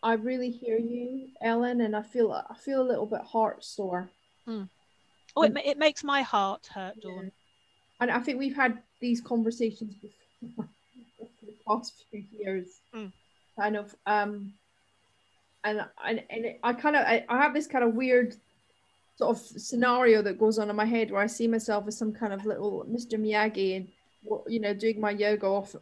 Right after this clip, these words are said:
Speaker 1: off in the corner, and I maybe just meet one person a year. <laughs>
Speaker 2: Mm-hmm.
Speaker 1: I'm offering an authentic practice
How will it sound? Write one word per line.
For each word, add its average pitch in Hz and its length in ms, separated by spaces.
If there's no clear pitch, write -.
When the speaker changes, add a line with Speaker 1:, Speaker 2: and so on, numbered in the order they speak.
Speaker 1:
off 214 200
in 214 100
the 208 60
corner, 208 460
and 190 120
I 196 40
maybe 214 260
just 240 260
meet 233 160
one 214 260
person 214 400
a - 20
year. 185 400
<laughs> 508 160
Speaker 2:
Mm-hmm. 190 180
Speaker 1:
I'm 269 180
offering 269 460
an 247 80
authentic 269 680
practice - 800